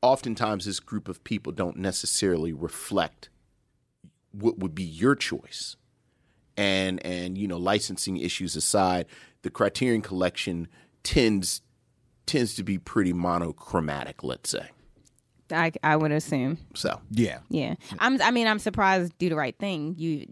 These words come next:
Speaker 2: you mentioned that. I was like,
Speaker 1: Well,
Speaker 2: oh.
Speaker 1: you know, that's, you know, if, if this, if we're gonna talk about a Spike Lee movie, that's the one everybody talks about.
Speaker 2: Right.
Speaker 1: So.
Speaker 3: Yeah. And you can't knock its significance.
Speaker 2: No, you definitely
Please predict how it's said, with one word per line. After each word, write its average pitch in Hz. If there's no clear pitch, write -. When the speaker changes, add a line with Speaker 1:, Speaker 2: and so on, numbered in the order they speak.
Speaker 2:
you 160
mentioned 160
that. 151
I 165
was 180
like, 160
Speaker 1:
Well, 226
Speaker 2:
oh. -
Speaker 1:
you 208
know, 101
that's, 123
you 113
know, -
if, -
if -
this, 95
if -
we're 104
gonna 98
talk 85
about 78
a 76
Spike 82
Lee 85
movie, 78
that's 80
the 80
one 73
everybody 64
talks -
about. -
Speaker 2:
Right. -
Speaker 1:
So. -
Speaker 3:
Yeah. 104
And 123
you 135
can't 135
knock 117
its 95
significance. 104
Speaker 2:
No, 427
you 294
definitely 269